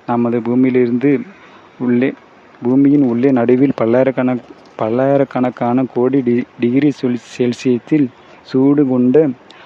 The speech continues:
அனல் குழம்பு போன்ற கொந்தளித்து கொண்டிருக்கின்றன. அது இந்த அலைகளில் இன்றைய உலைக்களங்களே ஆகும். இங்கு யுரேனியம், ஹீலியம் போன்ற புது புது உலோகங்கள் இதுவரை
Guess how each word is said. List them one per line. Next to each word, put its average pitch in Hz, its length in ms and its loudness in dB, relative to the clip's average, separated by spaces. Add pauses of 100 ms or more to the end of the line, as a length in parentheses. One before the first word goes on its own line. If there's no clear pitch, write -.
(140)
அனல் 131 340 0
குழம்பு 131 380 0
போன்ற 131 460 0
கொந்தளித்து 131 400 0
கொண்டிருக்கின்றன. 120 680 -2 (760)
அது 123 460 2
இந்த 120 260 0
அலைகளில் 131 460 0
இன்றைய 127 520 0 (440)
உலைக்களங்களே 127 640 0
ஆகும். 117 400 -4 (100)
இங்கு 123 420 0
யுரேனியம், 127 540 0
ஹீலியம் 123 540 -2
போன்ற 120 240 -4
புது 123 240 -4
புது 123 200 -2
உலோகங்கள் 131 360 0
இதுவரை 120 300 0